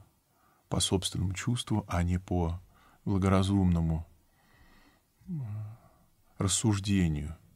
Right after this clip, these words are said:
о мере независимости, конечно, ни в коем случае нельзя.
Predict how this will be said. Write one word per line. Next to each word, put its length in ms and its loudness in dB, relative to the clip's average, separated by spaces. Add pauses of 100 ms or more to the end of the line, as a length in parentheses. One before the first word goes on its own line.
о 140 0
мере 300 4
независимости, 920 0 (520)
конечно, 600 -4 (300)
ни 100 0
в 60 -2
коем 220 0
случае 400 0
нельзя. 440 0